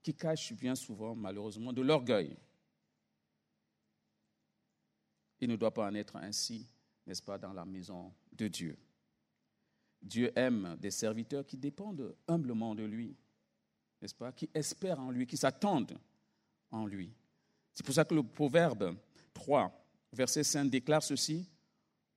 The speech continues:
Confie-toi en l'Éternel de tout ton cœur et ne t'appuie pas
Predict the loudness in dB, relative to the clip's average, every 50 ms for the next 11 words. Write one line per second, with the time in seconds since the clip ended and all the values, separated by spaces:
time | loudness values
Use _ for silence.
0 | _ _ 4 4 6 6 6 4 2 2 2 4 8 8 10 10 10 8 8 8
1 | 8 8 8 8 8 8 6 6 4 4 4 2 2 0 0 0 0 0 0 2
2 | 2 2 4 4 2 2 0 -6 -12 -20 _ _ _ _ _ _ _ _ _ _
3 | _ _ _ _ _ _ _ 4 6 6 6 6 6 6 6 4 4 2 0 0
4 | 2 4 6 6 6 4 2